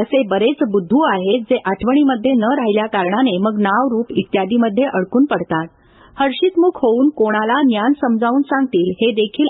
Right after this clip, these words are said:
अवघड आहे. आज कोणाला समजावून सांगतील आणि उद्या मग घुसमट झाली की आनंद नाहीसा होतो.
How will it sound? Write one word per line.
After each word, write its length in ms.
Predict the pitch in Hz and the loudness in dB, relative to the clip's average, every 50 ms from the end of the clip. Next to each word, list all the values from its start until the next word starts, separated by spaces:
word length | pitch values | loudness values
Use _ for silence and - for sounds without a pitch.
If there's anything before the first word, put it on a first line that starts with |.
| - | 0
अवघड 300 | 185 180 175 190 233 247 | -2 -2 -2 0 0 0
आहे. 280 | - 156 156 160 151 151 - _ _ _ - - - | 0 -2 -4 -6 -8 -10 -10 _ _ _ -18 -10 -6
आज 180 | - 190 233 247 240 - - | -4 -2 -2 -4 -4 -4 -2
कोणाला 420 | 220 202 196 196 190 196 208 233 | 0 0 0 0 0 0 0 -2
समजावून 480 | 254 - 240 202 190 185 196 202 233 254 | -2 -2 -2 -2 -2 -2 -2 0 0 -2
सांगतील 440 | 247 - 285 285 269 - 185 160 - - - | -2 0 0 0 0 0 0 0 0 -2 -4
आणि 240 | 196 196 208 208 - - | -4 -2 -2 -2 -2 0
उद्या 260 | 196 180 202 220 247 | 0 0 2 2 2
मग 200 | 262 294 285 233 | 0 0 0 -2
घुसमट 340 | 196 190 - - 214 233 269 269 - - | -4 -4 -2 -2 -2 -2 -2 -2 -2 -2
झाली 280 | 277 262 220 175 170 - - - _ _ _ - | -2 -2 -2 -2 -4 -6 -10 -20 _ _ _ -4
की 80 | - - | -4 -4
आनंद 440 | - - 208 196 202 214 226 226 | -2 -2 -2 -2 0 0 0 2
नाहीसा 480 | 254 285 262 175 170 175 190 - - 294 | 2 2 2 0 0 -4 -4 -2 -2 -2
होतो. 440 | 311 - 277 190 - - 156 151 | 0 0 0 0 0 -2 -2 -2